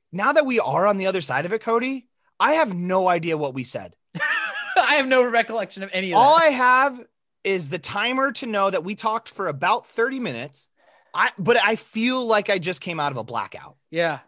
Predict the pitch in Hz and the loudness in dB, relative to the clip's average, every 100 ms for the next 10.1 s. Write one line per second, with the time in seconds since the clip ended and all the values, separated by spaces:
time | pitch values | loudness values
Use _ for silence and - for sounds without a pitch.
0 | _ - 262 240 285 339 320 - - 240 | _ 0 2 4 6 6 2 -2 0 0
1 | 220 277 359 214 - 240 285 330 170 170 | 2 0 2 0 -2 -6 -4 -4 -4 -2
2 | 294 415 392 415 453 440 - 190 165 139 | -2 -4 -6 -4 -4 -6 -8 -8 -8 -8
3 | - 175 - 277 311 311 311 311 311 311 | -10 -10 -4 -2 0 2 2 0 0 2
4 | 311 311 285 240 330 - _ 262 359 226 | 2 0 -6 -12 -12 -16 _ -2 0 0
5 | 185 170 165 254 320 _ - 220 202 185 | -2 -4 -6 -8 -10 _ -4 -2 -2 0
6 | 220 294 320 311 277 _ - - 294 226 | 2 2 -2 -6 -6 _ -10 -4 -4 2
7 | 440 - 427 339 302 269 415 - - 269 | 0 0 -4 -4 -6 -4 -6 -6 -4 -2
8 | - 196 202 220 262 349 392 302 214 180 | -2 -8 -8 -4 2 4 4 2 -2 -2
9 | 190 220 269 294 _ _ - 160 160 165 | -4 -4 -6 -10 _ _ -18 -16 -14 -14
10 | 160 | -16